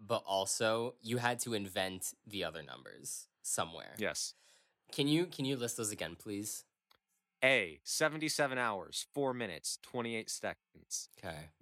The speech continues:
Speaker 2: B, sixty-four hours, fifteen minutes, sixteen seconds. C, fifty hours, five minutes, five seconds. Or D, a hundred seven hours, twenty minutes, five seconds.
Speaker 1: It, it has to be A.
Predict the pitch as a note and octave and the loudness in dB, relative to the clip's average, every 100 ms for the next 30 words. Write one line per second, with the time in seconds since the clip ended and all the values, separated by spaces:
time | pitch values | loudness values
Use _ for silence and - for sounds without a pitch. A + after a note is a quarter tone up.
0 | F#2+ C3 G#2+ D2 - _ _ - - C#3 | -2 -2 -2 -6 -18 _ _ -2 4 4
1 | - A2 - D#3+ D3 F#2 D2+ C2+ - - | 2 -8 0 4 4 4 0 -10 -12 -10
2 | - F3 - E3+ D3+ D3+ B2+ - - - | -6 -6 -4 -6 -4 -2 -4 -2 -4 -2
3 | - F3+ - - - G#3 G3 - G#3+ - | -2 -2 -4 -10 -8 -6 -4 -4 -4 -8
4 | D2 - - _ _ - - - F#3+ D#3 | -8 -6 -6 _ _ -4 0 2 2 2
5 | F2+ D2+ _ _ _ F3 E3 E3 C3+ B2 | -2 -10 _ _ _ 0 0 2 2 4
6 | B2 B2 - _ B2+ A#2+ A2+ A2 A2 - | 2 -2 -6 _ 0 0 0 -6 -6 -6
7 | - - A#2 A#2+ - A#2+ A2+ A#2+ A#2 - | -8 -2 0 0 0 -2 -2 -4 -4 -6
8 | _ _ _ F#2 F#2 F2+ B2+ C3 C#3 - | _ _ _ -12 -10 -8 -4 -4 -4 -6
9 | F2 E2+ A#2+ A2+ A2 - A2 G#2+ G#2 G2+ | -10 -10 -8 -6 -4 -2 -2 0 -2 -2
10 | G2+ - - - A2+ A2+ G2+ F#2+ F#2+ - | -2 -4 -4 -6 -4 -2 -4 -4 -2 -2
11 | _ - D#2 - - - - - - _ | _ -8 -8 -6 -10 -12 -12 -10 -12 _
12 | _ - B2+ A#2+ - - B2 A2 G#2+ - | _ -2 0 0 -6 -4 -2 0 0 -2
13 | - F2+ - D2+ D#2 | -8 -10 -8 -10 -12